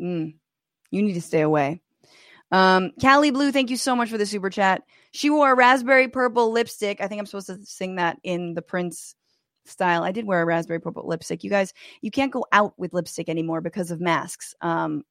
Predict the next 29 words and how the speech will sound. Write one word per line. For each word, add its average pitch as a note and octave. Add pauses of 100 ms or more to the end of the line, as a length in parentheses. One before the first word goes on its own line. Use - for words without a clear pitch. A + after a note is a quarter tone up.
(120)
so E3+
I'm G3
an F3 (400)
pro G3
lipstick F3 (120)
inside E3
person -
and D3+
an - (120)
anti F3
lipstick D3+
outside, C#3+ (100)
pro E3+
mask D3
person -
outside. - (540)
Uh, F3
and G3
with B3
that, F3+
y'all, D#3+ (200)
t-, -
just B3+
to G3+
thank F3+ (100)
all G3+
of F#3+
the F3+
patrons, E3+